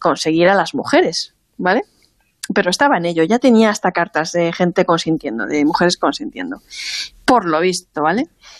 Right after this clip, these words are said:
Y no pudo llevar el experimento a cabo antes porque, porque murió. O sea, murió y ahí se quedó todo cancelado y suspendido, pero ya tenían los permisos para, para llevarlo a, a cabo.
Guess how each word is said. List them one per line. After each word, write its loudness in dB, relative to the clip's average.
Y 6
no 4
pudo 4
llevar 2
el 0
experimento 2
a 2
cabo -2
antes -2
porque, -2
porque -8
murió. 4
O -14
sea, 2
murió 4
y 0
ahí 2
se -4
quedó 2
todo 2
cancelado 2
y 2
suspendido, 2
pero 6
ya 6
tenían 4
los 2
permisos 0
para, -2
para 2
llevarlo 2
a, 0
a -2
cabo. 0